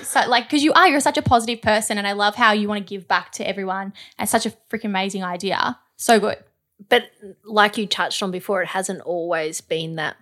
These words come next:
Speaker 2: way.
Speaker 1: Mm.
Speaker 2: What was it like before?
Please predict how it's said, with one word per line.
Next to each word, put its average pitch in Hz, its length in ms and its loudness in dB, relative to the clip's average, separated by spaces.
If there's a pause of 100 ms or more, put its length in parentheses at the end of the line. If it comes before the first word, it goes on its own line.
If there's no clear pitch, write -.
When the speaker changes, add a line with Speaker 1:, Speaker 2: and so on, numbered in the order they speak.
Speaker 2:
way. 143 580 -4
Speaker 1:
Mm. 180 240 -2 (180)
Speaker 2:
What 202 160 4
was 185 160 -2
it - 80 -6
like 160 400 -8 (840)
before? 165 800 -2